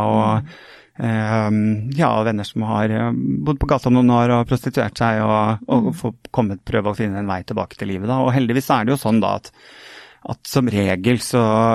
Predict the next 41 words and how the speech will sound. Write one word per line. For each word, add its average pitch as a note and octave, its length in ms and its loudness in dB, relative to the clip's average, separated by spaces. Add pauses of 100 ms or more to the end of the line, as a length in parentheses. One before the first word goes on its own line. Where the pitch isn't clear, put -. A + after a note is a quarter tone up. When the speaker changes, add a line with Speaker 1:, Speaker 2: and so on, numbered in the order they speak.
Speaker 1:
eh, F#2 320 -8
klarer A#2 300 -2
man G2+ 140 0
å A2 80 -2
komme G2+ 240 -2
seg A2+ 240 -2
inn G#2 240 -2
i G#2 440 -6
miljøet, A#2 640 2
altså B2+ 220 -6
et A2 60 -4
skjevt G2+ 300 -6
miljø, A#2 240 2
så B2 180 -2
vil G#2 160 -2
du G#2 100 0
få G#2+ 220 -2
venner F2+ 240 -2
og, G2+ 200 -2
og G#2 180 -4
møte G#2 220 -4
folk - 200 -10
som A2 140 -6
er, G2+ 240 -4
eh, G#2 420 -10
villige G#2+ 280 -2
til G#2+ 120 -2
å G#2+ 80 2
hjelpe F2+ 160 -4
deg G#2+ 80 0
opp. G#2+ 280 -6
Og, G2 140 -6 (140)
Speaker 2:
Mm. G3 300 -6 (180)
Speaker 1:
eh, F#2+ 440 -10
og A#2 60 -8
det A#2+ 120 2
er G2+ 140 -2
jo A2 60 2
bra, C3 220 2
og B2+ 80 -2
det B2 140 2